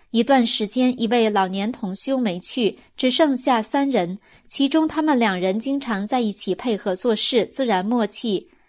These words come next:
因为我们各自对发生的一些事情都有各自的看法，渐渐的他俩对我有些看法，最后发展到小组学法只读法，一句话也不说，脸僵硬。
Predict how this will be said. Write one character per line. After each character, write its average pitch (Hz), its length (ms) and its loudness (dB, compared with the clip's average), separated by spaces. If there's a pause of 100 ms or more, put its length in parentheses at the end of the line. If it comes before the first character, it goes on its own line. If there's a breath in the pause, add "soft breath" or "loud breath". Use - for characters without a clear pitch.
(280 soft breath)
因 285 140 2
为 277 100 6
我 247 160 6
们 208 160 0
各 285 180 0
自 247 240 -2
对 233 240 2
发 254 160 2
生 277 200 0
的 262 80 2
一 220 100 0
些 269 180 -2
事 269 220 -2
情 220 240 -4
都 240 100 0
有 226 160 2
各 262 200 2
自 254 200 -6
的 202 140 0
看 262 260 0
法， 180 300 0 (260 soft breath)
渐 311 280 0
渐 302 200 2
的 233 120 2
他 277 180 0
俩 247 180 4
对 277 140 0
我 202 180 0
有 208 200 -2
些 - 200 -2
看 233 280 -2
法， - 280 0 (220 soft breath)
最 311 220 2
后 294 180 4
发 302 180 4
展 226 280 -2
到 233 200 4
小 220 240 0
组 220 160 -4
学 196 280 -2
法 202 200 0
只 196 200 -2
读 190 200 -2
法， 190 320 0 (200 soft breath)
一 240 180 0
句 285 160 -2
话 269 300 4
也 190 180 0
不 220 160 -4
说， 254 380 0 (120)
脸 208 280 2
僵 269 260 2
硬。 277 240 2